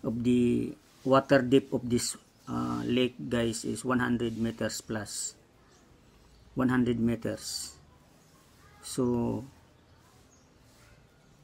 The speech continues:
one hundred five meters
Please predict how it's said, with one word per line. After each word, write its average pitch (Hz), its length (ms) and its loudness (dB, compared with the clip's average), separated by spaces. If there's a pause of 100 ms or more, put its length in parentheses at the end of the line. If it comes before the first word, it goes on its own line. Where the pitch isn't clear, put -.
(1800)
one 135 180 6
hundred 135 380 4
five 123 340 0 (220)
meters 117 840 0